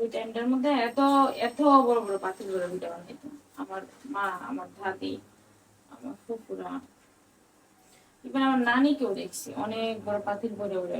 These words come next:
এগুলো পিঠা বানাইতো। তো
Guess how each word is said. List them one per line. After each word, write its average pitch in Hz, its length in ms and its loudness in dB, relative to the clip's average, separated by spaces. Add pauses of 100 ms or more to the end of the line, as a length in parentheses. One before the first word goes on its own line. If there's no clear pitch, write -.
এগুলো - 300 -10
পিঠা 87 160 -6
বানাইতো। 85 420 -4 (4000)
তো 240 60 0